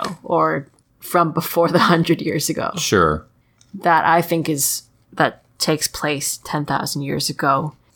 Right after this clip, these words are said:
Speaker 1: And that's evidence of a group of people that died out.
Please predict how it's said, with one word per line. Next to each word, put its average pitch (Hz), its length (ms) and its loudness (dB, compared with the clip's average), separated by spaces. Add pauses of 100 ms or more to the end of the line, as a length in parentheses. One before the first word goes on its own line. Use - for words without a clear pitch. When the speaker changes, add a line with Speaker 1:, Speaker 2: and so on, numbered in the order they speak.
(140)
Speaker 1:
And 165 180 2
that's 170 680 2 (360)
evidence 185 880 4
of 156 540 2
a 151 500 -2 (340)
group 175 280 2
of 147 180 -10
people 160 580 2
that 139 400 0
died 139 300 2
out. - 500 -6